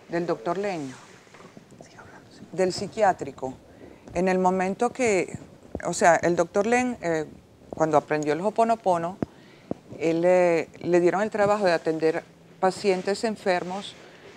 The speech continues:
pero de alta peligrosidad, o sea, asesinos, eh, violadores, de todo.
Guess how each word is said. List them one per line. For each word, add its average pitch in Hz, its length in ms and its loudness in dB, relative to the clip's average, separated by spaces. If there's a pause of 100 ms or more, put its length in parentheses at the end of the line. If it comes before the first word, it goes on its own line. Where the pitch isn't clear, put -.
(140)
pero 180 220 8
de 185 100 10
alta 185 240 10
peligrosidad, 196 800 4
o 147 60 0
sea, 147 160 -2
asesinos, 160 1160 -2 (600)
eh, 143 580 4 (960)
violadores, 160 880 6
de 196 120 4
todo. 143 420 4